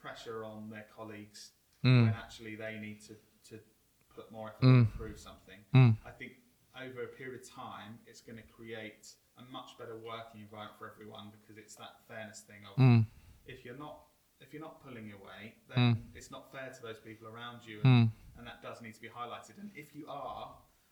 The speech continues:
Speaker 1: we need to be celebrating that and making sure you're rewarded
Speaker 2: Mm.
Speaker 1: and, and,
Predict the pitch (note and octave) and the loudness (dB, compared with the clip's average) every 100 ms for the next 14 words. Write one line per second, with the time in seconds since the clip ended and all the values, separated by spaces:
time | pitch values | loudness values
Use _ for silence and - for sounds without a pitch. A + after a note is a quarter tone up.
0 | _ C#3+ C#3+ C3 B2+ - B2 - B2+ A#2+ | _ -14 -14 -14 -16 -18 -18 -14 -12 -12
1 | A#2+ G#2+ - G#2+ G#2+ G#2+ A2+ A2 A2+ A2 | -12 -14 -16 -16 -14 -14 -16 -18 -18 -20
2 | A#2 A#2+ A2+ A2+ A2+ A2+ B2 C#3 - A2 | -16 -14 -12 -12 -12 -14 -14 -12 -10 -10
3 | G#2+ B2+ B2+ A#2+ A2 - - _ _ _ | -4 2 6 6 4 -2 -20 _ _ _
4 | - A2 G#2 G#2 | -18 -16 -16 -18